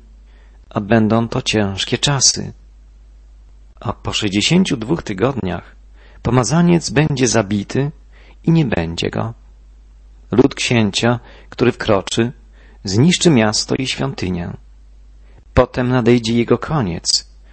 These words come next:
w powodzi i aż do końca będzie wojna i postanowione spustoszenie. I zawrze ścisłe przymierze z wieloma na jeden tydzień.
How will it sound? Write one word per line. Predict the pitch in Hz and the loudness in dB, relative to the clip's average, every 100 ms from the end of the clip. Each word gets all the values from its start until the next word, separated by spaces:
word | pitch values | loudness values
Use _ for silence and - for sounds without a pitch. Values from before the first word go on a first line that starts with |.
| - | -20
w | - | -4
powodzi | 113 95 131 110 87 92 - - - - - | -2 2 0 0 -2 -8 -10 -20 -20 -6 0
i | 120 | 0
aż | 117 | 2
do | 131 | 0
końca | - 127 127 117 | 0 -2 0 0
będzie | 131 127 123 | 0 0 0
wojna | 113 120 82 85 - - - - - - - - | 0 -2 -2 -6 -8 -16 -20 -20 -20 -20 -20 -8
i | 117 | -6
postanowione | - - - 120 117 98 104 101 | -2 -4 -2 -4 0 2 2 0
spustoszenie. | - 117 - 117 - 156 107 98 98 - - - - - - - - - - - - 131 | -4 -8 -8 -6 -2 -2 -4 -6 -10 -16 -20 -20 -20 -20 -20 -20 -20 -20 -20 -20 -8 -4
I | |
zawrze | 110 143 127 127 | 2 2 2 0
ścisłe | - - 165 - 151 | -2 -2 -2 0 0
przymierze | - 139 131 143 131 123 | 0 -2 0 2 0 0
z | 104 | 0
wieloma | 101 110 120 87 101 - - - | 2 2 0 -2 -6 -10 -8 0
na | 107 | 4
jeden | 127 131 123 | 4 4 2
tydzień. | - 131 90 92 | -2 -4 -4 -4